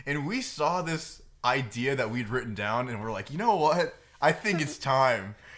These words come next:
Speaker 1: So without further ado,
Speaker 2: The people are ready. I think that, <laughs> listen, <laughs> this is not one that you wanted to lead off with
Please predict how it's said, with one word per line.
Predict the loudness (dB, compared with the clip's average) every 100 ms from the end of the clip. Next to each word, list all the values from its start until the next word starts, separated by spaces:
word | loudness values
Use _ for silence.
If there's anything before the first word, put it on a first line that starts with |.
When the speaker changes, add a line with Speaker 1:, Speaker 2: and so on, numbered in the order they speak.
| -20 -12
Speaker 1:
So | 2 4 4
without | 2 2 6 8 6 4 -14
further | -20 -2 4 4 6 6 4
ado, | 0 0 6 6 6
Speaker 2:
The | 2
people | 0 -2 0 6 8
are | 8
ready. | 8 6 6 2 4
I | 6 6
think | 4 4
that, | 8 10 10 8 4
<laughs> | 4
listen, | 8 10 10 8 6 6 10 8 8 -4
<laughs> | -12 0
this | 2 4
is | 4 6
not | 8 10 8 8
one | 6 6
that | 4 2
you | 0 2
wanted | 4 4 4
to | 2
lead | 2 0 -2 0 2
off | 2 4 2 2
with | 4 6 6